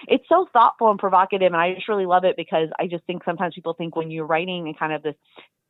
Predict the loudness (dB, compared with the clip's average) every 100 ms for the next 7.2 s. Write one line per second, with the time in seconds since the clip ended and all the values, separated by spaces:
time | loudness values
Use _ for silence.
0 | _ -8 -4 -4 -4 0 2 2 0 0
1 | 0 0 -6 -6 -6 -4 -4 -6 -6 -6
2 | -6 -10 -10 -6 -4 -4 -6 -10 -14 -8
3 | -10 -6 -4 -4 -4 -6 -8 -8 -10 -12
4 | -6 -6 -6 -12 -10 -8 -6 -4 -6 -10
5 | -12 -8 -4 -4 -2 -6 -6 -8 -8 -10
6 | -12 -10 -8 -6 -8 -10 -10 -6 -6 -6
7 | -4 -6